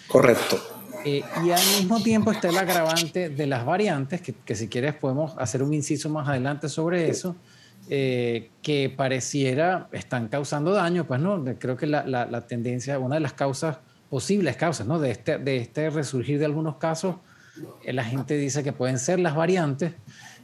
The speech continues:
Speaker 2: Eh, entonces, ¿es, es posible realmente alcanzar esa, esa inmunidad del rebaño bajo esta situación tan dinámica, pues, ¿no?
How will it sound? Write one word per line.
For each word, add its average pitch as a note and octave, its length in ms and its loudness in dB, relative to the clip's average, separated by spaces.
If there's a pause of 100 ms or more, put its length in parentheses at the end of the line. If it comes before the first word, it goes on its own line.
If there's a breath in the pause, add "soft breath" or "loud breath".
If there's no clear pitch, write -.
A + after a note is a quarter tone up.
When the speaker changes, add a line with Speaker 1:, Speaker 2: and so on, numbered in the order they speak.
(120)
Speaker 2:
Eh, C3 340 0
entonces, E3 440 0 (200)
¿es, F3 220 -2 (160)
es - 160 -4
posible A#3+ 580 2
realmente A3 460 4
alcanzar F#3 640 2
esa, G#3 560 2 (400 soft breath)
esa D3 240 0
inmunidad D#3 420 2
del F3+ 120 2
rebaño E3+ 420 2
bajo D3+ 360 0
esta F3 340 0
situación D#3 600 -2
tan F#3+ 160 2
dinámica, D3 640 2
pues, A2 180 -6
¿no? F3 140 -4